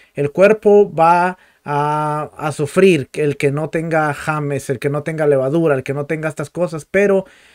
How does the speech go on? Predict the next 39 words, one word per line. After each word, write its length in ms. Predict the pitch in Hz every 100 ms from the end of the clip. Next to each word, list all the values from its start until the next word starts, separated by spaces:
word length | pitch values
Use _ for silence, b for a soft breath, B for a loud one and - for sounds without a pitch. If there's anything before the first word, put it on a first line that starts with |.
| b -
ah, 200 | 156 156
no 200 | 156 170
es 100 | 165
para 220 | 170 160
afligirnos 500 | 135 139 165 160 143
al 140 | 139
punto 340 | - 160 147 147
de 60 |
decir, 300 | 135 135 135 -
"Qué 720 | 143 147 156 156 156 147 139
sufrido 1000 | - - - 147 143 143 143 139 135 139
es 140 | 143 147
esto". 440 | 139 - 135 131 B B B 175
Y 140 | 139
son 240 | 135 156 160
siete 320 | 170 170 165
días, 360 | 151 160 135 143
y 40 |
acuérdense 400 | 127 170 175 175
que 100 | 147
son 180 | 151 147
siete 300 | 170 170 165
días 440 | 151 151 127 - B B B
de 140 | 131 127
panes 380 | 135 139 135
sin 360 | - - 131 127
levadura. 440 | 127 117 110 104
Así 140 | 107 170
es 100 | 151
que, 220 | 170 147 b b b
am, 260 | 139 131 120 _ -
esta 600 | 151 160 - 180 180 180
semana 640 | - 147 156 196 165 135
vamos 300 | 135 147 143
a 20 |
estar 240 | 143 - 147
hablando 320 | 143 143 151
un 300 | 165 180 190
poquito, 580 | 214 - 156 127 160